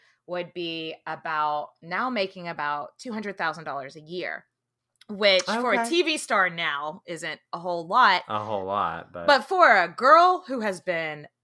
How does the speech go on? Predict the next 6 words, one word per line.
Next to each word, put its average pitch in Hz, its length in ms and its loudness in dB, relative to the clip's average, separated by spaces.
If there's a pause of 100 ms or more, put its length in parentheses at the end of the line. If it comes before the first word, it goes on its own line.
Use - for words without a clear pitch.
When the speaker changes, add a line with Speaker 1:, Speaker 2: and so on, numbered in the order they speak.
Speaker 1:
twice 262 320 0
divorced, 247 480 -4
living 220 600 -6 (260)
with 208 300 -2
her 208 180 0
parents, 202 680 -4